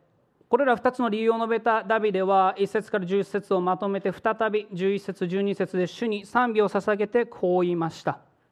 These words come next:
「主に褒め歌を歌え、シオンに住まうその方に、国民に御業を告げ知らせよ。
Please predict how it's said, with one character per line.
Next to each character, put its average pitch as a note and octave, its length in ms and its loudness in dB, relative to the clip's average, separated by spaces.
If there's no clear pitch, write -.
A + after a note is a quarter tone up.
「主 - 180 -4
に F#3 160 0
褒 F3+ 120 0
め G#3 140 -2
歌 A3 360 2
を F3+ 80 -2
歌 D#3 240 -2
え、 C#3+ 120 -4
シ A#3 180 -4
オ A3+ 100 0
ン G#3+ 60 -2
に G#3 100 -2
住 G#3+ 160 -6
ま A3+ 160 2
う A#3+ 80 0
そ F#3+ 160 -4
の E3 140 0
方 D#3 280 -4
に、 B2+ 180 -10
国 G3 260 0
民 F#3 120 0
に F#3 80 0
御 G3 80 0
業 G#3 420 2
を A3+ 80 0
告 F3+ 260 -4
げ E3+ 80 2
知 F3+ 140 -6
ら D#3+ 120 -2
せ D#3 160 -4
よ。 C3 180 -4